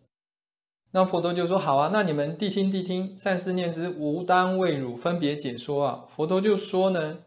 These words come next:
无量劫以前呢，那个时候在波罗奈国有一个国王叫范玉王，他呢把国家治理得非常好，人民很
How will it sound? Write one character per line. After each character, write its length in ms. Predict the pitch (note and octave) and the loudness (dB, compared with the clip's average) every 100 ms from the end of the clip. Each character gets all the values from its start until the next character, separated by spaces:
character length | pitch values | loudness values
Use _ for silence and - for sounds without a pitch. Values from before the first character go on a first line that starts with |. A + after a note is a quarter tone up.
| _ _ _ _ _ _ - | _ _ _ _ _ _ -2
无 180 | F3+ | 4
量 260 | B3+ B3+ A3+ | 8 8 8
劫 160 | G3 F#3 | 4 2
以 160 | E3+ | 0
前 200 | C3 C#3+ | -2 -4
呢， 100 | C#3+ | -4
那 80 | F#3 | -2
个 80 | G3+ | 0
时 80 | F#3 | 0
候 80 | F3+ | 2
在 200 | F#3+ F#3 | 2 2
波 260 | G3 G3 | 2 2
罗 200 | G3 G3+ | 4 4
奈 180 | F#3 D#3 | 2 0
国 200 | C#3 C3+ | 0 -4
有 80 | C3 | -2
一 60 | |
个 140 | F3 E3+ | -2 -4
国 260 | C#3 C3 | 0 2
王 240 | C#3 C3 D3 | 2 0 0
叫 220 | F#3+ F3 | 0 0
范 360 | E3+ A3 F#3 F#3 | 2 2 2 0
玉 140 | E3 | -2
王， 420 | A#2+ A2+ A2 - _ _ _ _ _ _ _ _ _ _ | -4 -6 -8 -14 _ _ _ _ _ _ _ _ _ _
他 220 | - G#3+ | 0 2
呢 180 | A#3 G#3 | 4 6
把 180 | G3 C#3+ | 6 4
国 240 | C3+ D#3 | 2 0
家 260 | E3 G3 G3 | 2 2 2
治 360 | G3 - G3+ D3 | 0 -4 -2 -4
理 180 | B2 | -4
得 340 | A#2+ A#2 A#2 B2+ | -8 -8 -10 -8
非 160 | F#3+ | -4
常 220 | F3 D#3 D#3+ | 0 0 0
好， 340 | C#3 - - | -4 -6 -8
人 120 | D3 E3 | -4 -2
民 180 | F#3 F3 | -2 -2
很 340 | C3 A#2+ - | -4 -6 -14